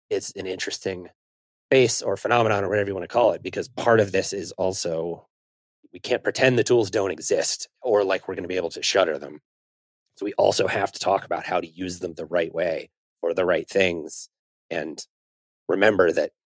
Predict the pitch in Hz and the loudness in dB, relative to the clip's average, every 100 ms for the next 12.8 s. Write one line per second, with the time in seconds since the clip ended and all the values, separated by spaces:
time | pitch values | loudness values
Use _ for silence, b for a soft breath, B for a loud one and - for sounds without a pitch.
0 | _ _ _ - 135 107 - 131 - 120 | _ _ _ 4 6 6 6 4 6 6
1 | 101 - _ _ _ _ _ _ _ 113 | 6 4 _ _ _ _ _ _ _ 2
2 | 107 107 107 - 95 85 82 - _ _ | 4 6 4 4 0 0 -4 -16 _ _
3 | _ - 90 87 82 - _ _ - 90 | _ -2 0 0 -4 -12 _ _ -6 -2
4 | 76 80 82 80 - 82 80 76 76 80 | -2 0 0 0 -2 -4 -2 -2 -4 -2
5 | 76 76 76 - _ _ _ _ _ - | 0 0 -4 -8 _ _ _ _ _ 4
6 | 98 98 92 92 107 101 98 98 101 - | 4 6 4 6 6 6 6 6 8 8
7 | 147 156 _ _ _ - 107 - 107 107 | 8 6 _ _ _ -2 2 6 6 8
8 | 107 110 95 - - 98 - _ _ - | 8 8 6 0 0 0 0 _ _ -12
9 | 87 _ - 120 - 113 127 127 139 147 | -12 _ -12 -4 2 6 8 8 6 4
10 | _ _ _ _ _ - 95 - - 95 | _ _ _ _ _ 0 2 2 -2 0
11 | 117 107 - - _ _ _ - 123 131 | 2 2 2 -2 _ _ _ 4 8 10
12 | 139 143 143 135 156 156 156 175 | 10 6 2 4 4 6 4 4